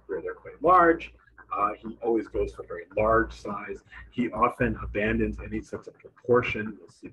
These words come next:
more of that, uh, later on. You know, the, the figures are often, you know, the, the, the size of the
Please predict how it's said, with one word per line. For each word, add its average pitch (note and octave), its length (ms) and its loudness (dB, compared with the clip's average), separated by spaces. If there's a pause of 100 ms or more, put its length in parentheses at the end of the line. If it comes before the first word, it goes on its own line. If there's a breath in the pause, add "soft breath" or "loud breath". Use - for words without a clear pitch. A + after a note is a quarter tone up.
more G#2 180 -6
of - 60 -18
that, F#2+ 220 -10 (420)
uh, - 120 -12 (120)
later F#2 260 -2 (100)
on. G2+ 80 -10 (280)
You - 120 -14
know, F#2 120 -18
the, - 140 -14
the - 80 -14 (100)
figures G2+ 380 0
are - 260 -10
often, - 260 -16 (280)
you - 100 -16
know, G2+ 200 -16
the, F#2+ 180 -12
the, G2+ 100 -10 (160)
the G#2+ 80 -10
size G#2+ 460 2
of F#2 140 -8
the - 60 -20